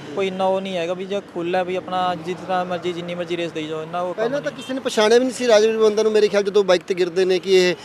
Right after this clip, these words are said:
Speaker 2: ਇੰਨਾ ਵੱਡਾ ਗਾਇਕ ਹੈ, ਉਸ ਤੋਂ ਬਾਅਦ ਹੀ ਪਤਾ ਲੱਗਿਆ ਜਦੋਂ ਵ-, ਵੀਡੀਓ ਵਾਇਰਲ ਹੋਈਆਂ।
Speaker 1: ਹਾਂਜੀ, ਜਿਸ ਟਾਈਮ ਆਪਾਂ ਚੱਕ ਕੇ ਉਹਨਾਂ ਨੂੰ ਹਸਪੀਟਲ ਲੈ ਕੇ ਗਏ, ਸਾਨੂੰ ਕੁਛ ਨਹੀਂ ਪਤਾ ਸੀਗਾ ਕੌਣ ਬੰਦਾ, ਕੌਣ
Speaker 2: ਹੂੰ।
Speaker 1: ਨਹੀਂ ਬੰਦਾ। ਚਲੋ ਆਪਾਂ ਬਾਈਕ ਰਾਈਡਿੰਗ ਆਪਾਂ ਵੀ ਕਰਦੇ ਹਾਂ, ਤਾਂ
Speaker 2: ਹੂੰ।
Speaker 1: ਆਪਾਂ, ਮੈਂ ਕਿਹਾ, "ਚਲੋ ਨਾਰਮਲ ਹੈ
Speaker 2: ਹੂੰ।
Speaker 1: ਕਿ ਇੱਕ ਬੰਦੇ ਦੀ ਹੈਲਪ ਕਰਦੇ, ਬੰਦੇ ਦਾ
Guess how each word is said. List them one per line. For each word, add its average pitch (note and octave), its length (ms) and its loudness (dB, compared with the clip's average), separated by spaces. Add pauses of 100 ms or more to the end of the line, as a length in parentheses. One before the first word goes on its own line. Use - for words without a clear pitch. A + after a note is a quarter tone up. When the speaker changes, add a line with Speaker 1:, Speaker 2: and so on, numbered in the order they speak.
(120)
Speaker 2:
ਇੰਨਾ F#3+ 200 4
ਵੱਡਾ F3+ 220 4
ਗਾਇਕ D#3+ 340 4
ਹੈ, E3 140 0 (220)
ਉਸ G#3+ 100 6
ਤੋਂ A#3+ 120 6
ਬਾਅਦ G3 200 8
ਹੀ C4 40 0
ਪਤਾ A#3+ 180 0
ਲੱਗਿਆ A3+ 220 6
ਜਦੋਂ A3+ 140 6
ਵ-, G#3+ 200 0
ਵੀਡੀਓ G3 260 -2
ਵਾਇਰਲ A3 220 6
ਹੋਈਆਂ। G3 220 -2 (320)
Speaker 1:
ਹਾਂਜੀ, F3+ 240 -4
ਜਿਸ G3 160 -8
ਟਾਈਮ G#3 180 -4
ਆਪਾਂ G3+ 160 -6
ਚੱਕ F#3 240 -6
ਕੇ F#3 60 -6
ਉਹਨਾਂ F#3 140 -6
ਨੂੰ G3 200 -6
ਹਸਪੀਟਲ E3+ 260 -10
ਲੈ E3 100 -4
ਕੇ D#3+ 80 -10
ਗਏ, F3 100 -6
ਸਾਨੂੰ F3+ 280 -12
ਕੁਛ G#3 240 -12
ਨਹੀਂ G#3+ 80 -6
ਪਤਾ D#3+ 160 -8
ਸੀਗਾ D#3 280 -12
ਕੌਣ E3 200 -10
ਬੰਦਾ, D#3+ 340 -8
ਕੌਣ D#3+ 160 -14
Speaker 2:
ਹੂੰ। D#3+ 100 -10
Speaker 1:
ਨਹੀਂ D#3 140 -12
ਬੰਦਾ। D3 320 -10
ਚਲੋ E3+ 400 -10
ਆਪਾਂ E3 420 -6
ਬਾਈਕ D#3+ 220 -4
ਰਾਈਡਿੰਗ D#3+ 260 -8
ਆਪਾਂ D#3 200 -8
ਵੀ D#3 100 -10
ਕਰਦੇ D#3 300 -12
ਹਾਂ, D#3+ 80 -14
ਤਾਂ E3+ 140 -12
Speaker 2:
ਹੂੰ। E3 80 -8
Speaker 1:
ਆਪਾਂ, D#3+ 160 -12
ਮੈਂ D#3+ 80 -14
ਕਿਹਾ, D#3+ 100 -20
"ਚਲੋ F3 160 -8
ਨਾਰਮਲ D#3 440 -10
ਹੈ D#3+ 140 -6 (160)
Speaker 2:
ਹੂੰ। C3+ 120 -14 (180)
Speaker 1:
ਕਿ F3+ 80 -8
ਇੱਕ F#3+ 320 -6 (380)
ਬੰਦੇ E3+ 260 -6
ਦੀ G#3 100 -4
ਹੈਲਪ F3+ 300 0
ਕਰਦੇ, F3 200 -2
ਬੰਦੇ G#3 300 0
ਦਾ A3+ 140 0